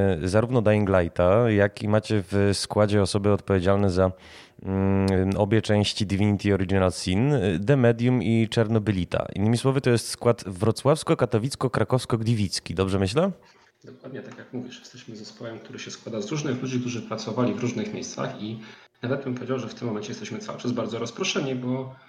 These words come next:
Speaker 2: jeszcze nie mamy biura, to jest dopiero przed nami. W tym momencie pracujemy sobie zdalnie, co daje nam właśnie tą elastyczność, że możemy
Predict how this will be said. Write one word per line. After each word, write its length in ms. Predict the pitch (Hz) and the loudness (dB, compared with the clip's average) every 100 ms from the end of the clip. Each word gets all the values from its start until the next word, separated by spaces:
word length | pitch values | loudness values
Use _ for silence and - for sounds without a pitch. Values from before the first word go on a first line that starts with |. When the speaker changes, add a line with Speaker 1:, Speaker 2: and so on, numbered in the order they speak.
| _ | _
Speaker 2:
jeszcze 240 | 123 - 123 | -12 -6 0
nie 80 | 127 | 0
mamy 240 | 110 107 | 0 -2
biura, 320 | 107 113 123 123 | -4 -4 -6 -8
to 60 | 107 | -12
jest 140 | 98 | -10
dopiero 260 | 104 - 107 | -10 -6 -6
przed 240 | - - | -6 -8
nami. 400 | 127 208 214 - - | -4 -4 -4 -8 -12
W 40 | - | -4
tym 100 | 127 | -2
momencie 320 | 120 110 107 | -2 -4 -6
pracujemy 440 | 117 110 113 113 | -6 -6 -6 -6
sobie 220 | - 104 | -8 -8
zdalnie, 360 | 101 143 151 143 | -6 -4 -2 -2
co 120 | - | -2
daje 240 | 190 180 160 | 0 2 2
nam 120 | 135 | 0
właśnie 240 | 123 120 | -2 -4
tą 160 | 123 117 | -4 -2
elastyczność, 560 | 113 - 104 - 113 | -2 -2 -6 -4 -4
że 80 | 110 | -2
możemy 520 | 104 98 110 107 - | -2 -4 -6 -8 -12